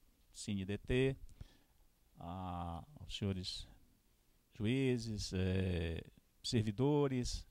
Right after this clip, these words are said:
advogados eventualmente presentes, ah, e vocês estagiários que são a razão desse, desse encontro, né? Eu fico muito feliz em estar hoje aqui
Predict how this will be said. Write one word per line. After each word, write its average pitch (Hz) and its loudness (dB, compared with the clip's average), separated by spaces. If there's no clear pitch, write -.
advogados 107 -2
eventualmente 98 -2
presentes, 120 4
ah, 87 -6
e 113 -6
vocês 113 -6
estagiários 107 2
que - -8
são 131 4
a 117 8
razão 110 2
desse, 101 -6
desse - -4
encontro, 98 2
né? 110 -2
Eu 117 -8
fico - -10
muito 147 2
feliz 143 2
em 139 6
estar 120 0
hoje 113 -2
aqui 131 -2